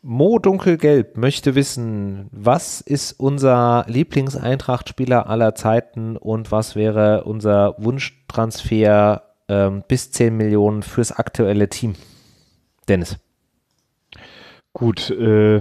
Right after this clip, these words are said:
Speaker 2: mein Lieblingsspieler aller Zeiten ist und bleibt J J Okocha, aber das ist halt einfach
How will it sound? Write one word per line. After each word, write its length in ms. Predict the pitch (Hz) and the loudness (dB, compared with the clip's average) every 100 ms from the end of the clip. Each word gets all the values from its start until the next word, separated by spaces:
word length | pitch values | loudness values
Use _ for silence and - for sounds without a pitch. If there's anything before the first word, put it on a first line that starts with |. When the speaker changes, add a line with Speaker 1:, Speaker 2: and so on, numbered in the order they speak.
| 92 | 0
Speaker 2:
mein 500 | 95 92 104 110 101 95 | -4 -2 -2 -4 -6 -4
Lieblingsspieler 680 | 120 127 120 - 110 104 | -2 -2 -2 -2 -2 -2
aller 220 | 101 104 | 0 -2
Zeiten 460 | 95 107 101 110 117 | 0 -2 -2 -4 -4
ist 320 | 156 - - | -2 -4 -4
und 180 | 135 110 | -6 0
bleibt 340 | 113 113 - | 2 2 2
J 200 | 110 110 | 2 4
J 140 | 110 95 | 2 0
Okocha, 600 | 95 147 156 160 147 151 170 - | 0 -2 0 0 0 -2 -4 -4
aber 420 | 104 98 101 104 101 | -2 4 4 4 0
das 160 | 95 - | -6 -6
ist 180 | 107 | 0
halt 200 | 110 98 | 0 0
einfach 500 | - 98 104 101 67 | -4 -2 0 0 -2